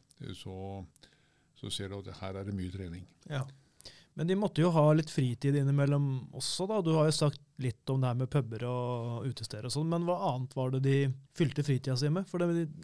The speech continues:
Speaker 2: jeg tenker, hvis du sitter der og savner, og du f-, du har ikke kontakt med familie og de du er glad i hjemme, så er det vel viktig å fylle den med et eller annet meningsfullt, vil jeg
Speaker 1: Ja.
Speaker 2: tro.
Speaker 1: På de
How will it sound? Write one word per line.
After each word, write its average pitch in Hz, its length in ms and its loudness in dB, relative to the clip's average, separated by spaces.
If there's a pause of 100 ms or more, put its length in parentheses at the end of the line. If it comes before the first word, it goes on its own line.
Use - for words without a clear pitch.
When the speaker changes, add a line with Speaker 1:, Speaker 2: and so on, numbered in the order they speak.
(120)
Speaker 2:
jeg 113 160 -12
tenker, 151 300 4
hvis 147 120 4
du 160 200 -2
sitter 147 340 2
der 139 240 4
og 147 80 2
savner, 135 560 2
og 147 80 2
du 147 80 2
f-, 135 240 -8
du 147 80 -2 (160)
har 127 160 0
ikke 120 160 -4
kontakt - 480 -4
med 131 80 0
familie 127 480 2
og 135 80 2
de 131 80 4
du 123 80 0
er 131 80 2
glad 123 220 2
i 127 80 2
hjemme, 123 260 0
så 170 240 0
er 135 80 4
det 135 140 2
vel 151 180 2
viktig 147 240 -2
å 135 80 -4
fylle 120 400 -2
den 123 380 -2 (400)
med 135 260 -2
et 127 80 -8
eller 135 160 0
annet 131 160 -4
meningsfullt, 131 560 0 (360)
vil 151 100 -6
jeg 170 100 2
Speaker 1:
Ja. - 80 0
Speaker 2:
tro. - 100 -2 (760)
Speaker 1:
På 139 160 -2
de 135 140 6